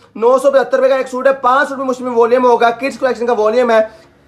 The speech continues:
चार हज़ार आठ सौ पचहत्तर का पूरा volume मिलेगा। कैश on delivery आप मंगवा सकते हैं बगैर delivery के, delivery का free, delivery charge बिल्कुल free होंगे आपको।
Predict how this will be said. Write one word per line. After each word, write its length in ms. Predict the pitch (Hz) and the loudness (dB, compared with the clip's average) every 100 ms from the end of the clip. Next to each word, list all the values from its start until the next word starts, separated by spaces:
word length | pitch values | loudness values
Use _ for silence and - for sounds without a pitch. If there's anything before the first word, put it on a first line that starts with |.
| - | 0
चार 240 | 240 269 | 2 2
हज़ार 140 | 269 269 | 2 2
आठ 200 | 240 240 | 0 -2
सौ 60 | |
पचहत्तर 180 | 240 247 | -4 -4
का 60 | 247 | -4
पूरा 180 | 247 247 | -2 -2
volume 280 | 220 240 | 0 0
मिलेगा। 260 | 247 233 247 | 0 0 -2
कैश 300 | 240 247 240 | -4 0 0
on 40 | 262 | 0
delivery 220 | 254 254 | -2 -2
आप 80 | 240 | -2
मंगवा 220 | 233 220 | 0 0
सकते 220 | 233 240 | -2 -2
हैं 140 | 247 240 - _ 180 | -2 -4 -16 _ -4
बगैर 360 | 208 226 262 | -2 2 4
delivery 380 | 269 254 254 262 | 2 0 -4 -4
के, 120 | 254 | -2
delivery 300 | 220 240 254 | -2 -2 0
का 140 | 254 254 | 0 0
free, 220 | 233 240 247 - | -2 -12 -14 -18
delivery 280 | 196 202 247 | -10 -6 -2
charge 180 | 254 233 | -2 -2
बिल्कुल 320 | 202 233 277 | -4 -6 -2
free 180 | 269 247 | -2 0
होंगे 240 | 262 247 240 | 2 4 4
आपको। 280 | 233 240 | 2 2